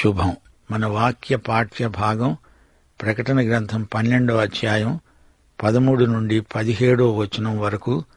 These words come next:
జాగ్రత్తగా వినండి. ఆ ఘట సర్పము తాను భూమి మీద పడద్రోయబడి ఉండడము చూచి, ఆ మగ శిశువును కనిన స్త్రీని హింసించింది.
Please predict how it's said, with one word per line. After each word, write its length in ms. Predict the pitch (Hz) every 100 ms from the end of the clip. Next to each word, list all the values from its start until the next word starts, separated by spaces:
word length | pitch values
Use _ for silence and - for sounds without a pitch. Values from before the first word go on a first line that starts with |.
| _ _ -
జాగ్రత్తగా 760 | 101 110 107 110 101 113 107 110
వినండి. 640 | 101 101 98 98 120 147 - _ _ _ _ _ -
ఆ 140 | 117
ఘట 320 | 113 101 107 135
సర్పము 640 | - 127 123 135 147 180 - _ _ _ _ _ 113
తాను 280 | 120 117
భూమి 440 | 101 - 131 143 147
మీద 260 | 139 131
పడద్రోయబడి 920 | 120 - 110 123 120 135 135 120 123 120
ఉండడము 600 | 113 120 120 117 113 104 -
చూచి, 400 | 120 - 196 160 _ _ _ _ _ _ _ -
ఆ 140 | 101 113
మగ 320 | 104 117 139
శిశువును 640 | - 139 - 143 143 131
కనిన 420 | - 120 131 127
స్త్రీని 800 | 120 - - 127 147 139 107 113 -
హింసించింది. 1000 | 117 120 - 120 107 117 104 101 92